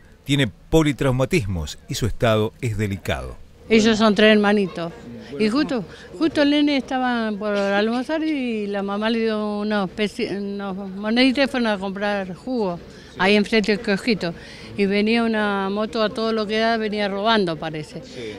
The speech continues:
Speaker 2: en la otra cuadra a una chica. Y no le pudieron robar. Entonces, eh, la gente tiró dos cohetes y pensaron que eran tiros. Y salieron a todo lo que da, venían así. Cuando el nene ya estaba en el asfalto,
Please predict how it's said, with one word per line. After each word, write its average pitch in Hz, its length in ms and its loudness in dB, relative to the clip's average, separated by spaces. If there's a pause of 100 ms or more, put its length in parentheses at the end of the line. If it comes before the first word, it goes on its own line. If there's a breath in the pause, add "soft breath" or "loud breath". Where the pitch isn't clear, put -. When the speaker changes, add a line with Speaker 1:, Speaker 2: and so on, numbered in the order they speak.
Speaker 2:
en 185 100 -2
la 202 80 2
otra 208 220 2
cuadra 208 500 0
a 175 100 -6
una 180 240 -2
chica. 156 440 -6 (100)
Y 185 160 -8
no 202 240 -4
le 233 140 0
pudieron 233 380 0
robar. 165 260 -4
Entonces, 226 440 -4
eh, 233 340 0
la 214 180 -2
gente 233 540 -4
tiró 202 520 -4
dos 190 160 -2
cohetes 165 480 -2
y 160 40 -6
pensaron 196 480 -2
que 208 80 -2
eran 165 200 0
tiros. 160 260 -6 (300 loud breath)
Y 170 80 -2
salieron 208 400 2
a 214 80 2
todo 226 160 0
lo 220 140 0
que 220 100 0
da, 226 140 4
venían 220 320 0
así. 233 460 -4
Cuando 202 260 -2
el 190 120 -2
nene 247 280 0
ya 214 140 -6
estaba 180 320 -2
en 160 100 -2
el 180 300 0 (340 loud breath)
asfalto, 262 560 0